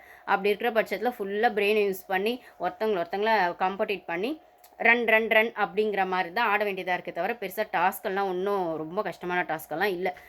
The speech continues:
எனக்கு கேட்டா சீசன் த்ரீ, சீசன் ஃபோர்லாம் அப்படி இருந்தது டாஸ்க்கெல்லாம். இப்பெல்லாம் அப்படிலாம் இல்ல. just வந்து, ம், பேசி பேசி,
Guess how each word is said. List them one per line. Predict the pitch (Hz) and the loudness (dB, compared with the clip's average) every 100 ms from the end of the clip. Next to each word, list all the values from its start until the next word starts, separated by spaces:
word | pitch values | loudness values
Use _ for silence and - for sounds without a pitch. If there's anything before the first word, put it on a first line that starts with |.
| - | -14
எனக்கு | - 156 | -6 -4
கேட்டா | 160 175 | -2 -2
சீசன் | 214 208 202 185 | 0 0 0 0
த்ரீ, | 208 233 247 | 0 0 0
சீசன் | 202 202 185 185 | 0 0 -2 -2
ஃபோர்லாம் | 196 202 | -2 2
அப்படி | 214 - 214 | 0 2 0
இருந்தது | 220 233 220 175 | 2 0 -2 -2
டாஸ்க்கெல்லாம். | 175 - 180 - - - | -4 -4 -4 -4 -12 -18
இப்பெல்லாம் | - 160 160 202 | -6 -2 2 2
அப்படிலாம் | 190 170 190 | 0 0 0
இல்ல. | 190 185 220 320 170 | 0 0 0 -2 -6
just | 175 175 233 | -6 -4 -2
வந்து, | 208 240 247 | 2 2 2
ம், | 185 175 160 | -2 -8 -2
பேசி | 202 214 233 | 0 0 0
பேசி, | 226 220 262 277 | 0 0 0 -4